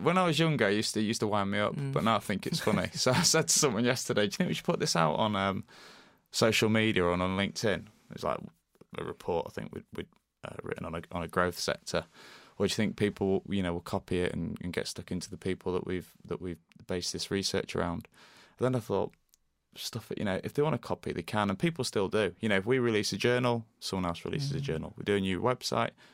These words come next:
Speaker 1: someone will copy the look and theme of the website. We market the space with video,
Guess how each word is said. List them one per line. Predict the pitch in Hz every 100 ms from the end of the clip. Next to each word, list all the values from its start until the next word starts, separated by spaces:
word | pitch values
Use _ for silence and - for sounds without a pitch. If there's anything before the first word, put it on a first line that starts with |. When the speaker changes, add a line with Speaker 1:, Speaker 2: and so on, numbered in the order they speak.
| -
Speaker 1:
someone | - 95
will | 82
copy | - - 90
the | 85
look | 92 -
and | 85
theme | 95 90
of |
the | 90
website. | 90 - - - - _ - _
We | 92
market | 101 98 - 82
the | -
space | - 98 95 - - _ _ _ -
with | 90
video, | 120 123 127 120